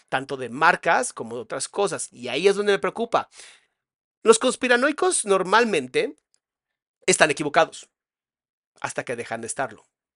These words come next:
Mi recomendación, como siempre, es la siguiente. Usemos el sentido común, yo sé que es a veces difícil. Em,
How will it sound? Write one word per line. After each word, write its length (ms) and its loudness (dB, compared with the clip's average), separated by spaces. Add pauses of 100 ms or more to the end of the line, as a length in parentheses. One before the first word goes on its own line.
(720)
Mi 160 4
recomendación, 540 -2
como 160 -8
siempre, 480 -2
es 220 -4
la 100 -6
siguiente. 480 -8
Usemos 400 -4
el 80 -8
sentido 320 -8
común, 400 -6
yo 100 -12
sé 140 -14
que 80 -16
es 80 -8
a 60 -10
veces 160 -12
difícil. 440 -8 (960)
Em, 800 -2